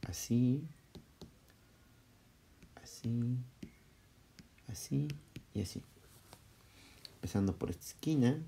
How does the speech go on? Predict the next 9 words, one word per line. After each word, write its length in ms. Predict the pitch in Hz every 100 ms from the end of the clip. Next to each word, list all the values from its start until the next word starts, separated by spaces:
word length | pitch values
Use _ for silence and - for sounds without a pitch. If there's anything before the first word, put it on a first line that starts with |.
| - -
es 280 | 92 - - - -
menos 300 | - 92 90
sesenta, 680 | - - 127 113 98 101 123 123 - - - - - - - -
menos 380 | 110 95 92
cuarenta, 680 | - 101 113 110 110 98 113 - - - - - - - - - - - -
más 320 | 117 101 95
B 180 | 101 101
A 80 | 98
B. 300 | 101 95 101